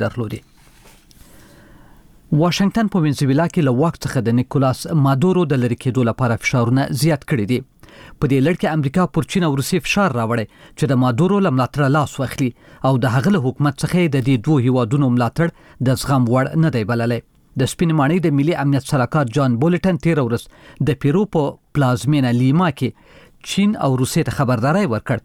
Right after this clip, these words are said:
چې په وینزویلا کې د مادورو د رژیم د ملاتړ په دوام دی په قمار لاس نه پورې کوي. نوموړي له ټولو روسي او کیوبایي پوځیانو او ملیشو وغوښتل چې سمدستي دې له وینزویلا څخه ووځي.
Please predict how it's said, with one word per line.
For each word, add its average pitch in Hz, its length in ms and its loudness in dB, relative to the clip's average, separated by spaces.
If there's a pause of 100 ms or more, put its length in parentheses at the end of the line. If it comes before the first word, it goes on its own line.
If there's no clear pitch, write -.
(180)
چې 131 160 -2
په - 100 0
وینزویلا 123 460 2
کې 160 200 -2
د 131 140 0
مادورو 127 400 0
د 117 80 0
رژیم 123 300 0
د 107 100 0
ملاتړ 120 400 -2
په - 100 0
دوام 139 320 2
دی 156 80 0 (380)
په 123 160 -4
قمار 131 340 2 (140)
لاس 143 240 -2
نه 170 400 0
پورې 120 200 -2 (120)
کوي. 123 180 -4 (560)
نوموړي 135 460 2
له 147 60 2 (100)
ټولو 185 260 2
روسي 131 280 -2
او 131 40 0 (140)
کیوبایي 135 420 2
پوځیانو 135 460 0 (380)
او 131 120 2
ملیشو 127 400 2
وغوښتل 156 480 0 (320)
چې - 140 -6
سمدستي 131 500 0
دې 175 140 2
له 123 100 0
وینزویلا 120 400 0 (100)
څخه - 220 -2
ووځي. 131 340 -2